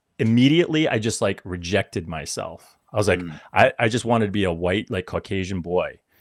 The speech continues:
Speaker 1: And so that was, like, second grade. And then my first, my first best friend, his name was Sean. I became friends with him.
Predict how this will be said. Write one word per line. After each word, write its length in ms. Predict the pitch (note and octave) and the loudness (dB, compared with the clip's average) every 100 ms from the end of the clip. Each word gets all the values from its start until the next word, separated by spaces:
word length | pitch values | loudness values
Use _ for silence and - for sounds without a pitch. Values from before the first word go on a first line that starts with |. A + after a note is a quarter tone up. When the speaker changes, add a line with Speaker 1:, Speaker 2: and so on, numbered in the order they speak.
| _ _ _ - | _ _ _ -4
Speaker 1:
And 140 | G2+ | 0
so 140 | - G#2+ | 4 6
that 160 | A2 | 8
was, 100 | C#3 | 6
like, 140 | A2 G2 | 4 2
second 360 | - A#2+ G#2+ | 0 0 0
grade. 300 | G2 A#2+ B2 | 2 4 4
And 160 | - G#2 | 2 2
then 120 | F#2+ | 2
my 120 | F2+ | 2
first, 400 | E2+ - C#3 D3 | 0 2 2 2
my 140 | A#2+ G2+ | -2 -4
first 420 | - E3 F3 - | -4 -4 -4 0
best 240 | B2+ A#2+ | 0 0
friend, 480 | - B2+ A#2 F2+ D2+ - | -2 0 0 -2 -8 -18
his 120 | G2+ | -14
name 100 | G2 | -12
was 100 | F2 | -10
Sean. 540 | - A#2+ A#2 G2 D2+ - _ _ _ _ _ _ _ - | -2 2 2 2 -2 -12 _ _ _ _ _ _ _ -12
I 60 | G2 | -4
became 320 | G#2+ C#3 B2 | 0 2 2
friends 280 | C#3+ E3 C#3+ | 4 4 2
with 100 | A2+ | 0
him. 380 | G#2 G2 F#2+ | 0 0 -2